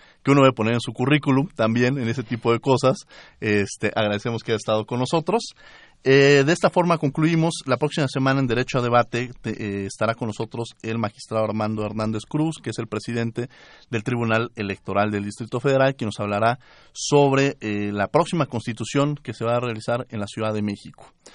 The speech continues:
Nos va a hablar so-, principalmente sobre los desafíos que, que existen en torno a la misma y también, eh, el, el enfoque del programa sobre los derechos humanos.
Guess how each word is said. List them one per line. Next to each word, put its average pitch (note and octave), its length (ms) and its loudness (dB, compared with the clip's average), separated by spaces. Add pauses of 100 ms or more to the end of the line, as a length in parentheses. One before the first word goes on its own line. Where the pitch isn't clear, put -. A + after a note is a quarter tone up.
(200)
Nos A2 100 -4
va B2 60 8
a - 20 10
hablar B2+ 180 6
so-, C3 120 -8
principalmente A#2 680 -2
sobre A#2+ 500 -2
los G#2 220 -8
desafíos B2+ 520 -2
que, A2 180 -6
que G2+ 260 -8
existen A#2 400 -6
en A2 60 -4
torno A#2+ 260 -2
a B2+ 40 0
la C3+ 100 0
misma C3 360 -2 (480)
y C#3+ 260 0
también, G#2 520 -4 (100)
eh, - 160 -14 (220)
el, - 320 -16
el G2+ 160 -10
enfoque A2 340 -6
del G#2 120 -2
programa G#2+ 340 -4
sobre G2 260 -8
los G2 140 -10
derechos F#2+ 400 -12
humanos. - 500 -14